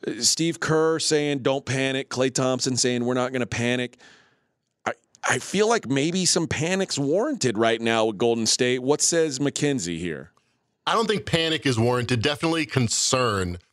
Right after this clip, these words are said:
Speaker 2: So the Warriors have been two teams. They've been the starting five that we know and love, and they've been decent. Uh, Kevin Looney, plus twenty-nine on the season.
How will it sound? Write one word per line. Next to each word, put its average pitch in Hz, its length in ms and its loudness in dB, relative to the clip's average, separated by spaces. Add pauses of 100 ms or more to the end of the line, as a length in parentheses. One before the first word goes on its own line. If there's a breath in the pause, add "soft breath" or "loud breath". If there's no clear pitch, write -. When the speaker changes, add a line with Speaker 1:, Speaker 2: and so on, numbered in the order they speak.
(140)
Speaker 2:
So 135 100 0
the 127 60 4
Warriors 180 300 2
have 139 80 -2
been 135 100 2
two 151 200 0
teams. 87 360 -2
They've 110 180 -2
been 135 160 0
the 123 60 0
starting 139 320 2
five 127 360 -2
that 120 80 2
we 123 100 2
know 110 280 2
and 107 80 2
love, 95 340 -2 (480)
and 107 100 0
they've 127 120 0
been 143 140 2
decent. 107 500 -2 (460)
Uh, 98 260 -2 (440)
Kevin 147 260 2
Looney, 139 320 2
plus 139 280 -2
twenty-nine 127 460 0
on 110 120 0
the 104 80 0
season. 82 440 -4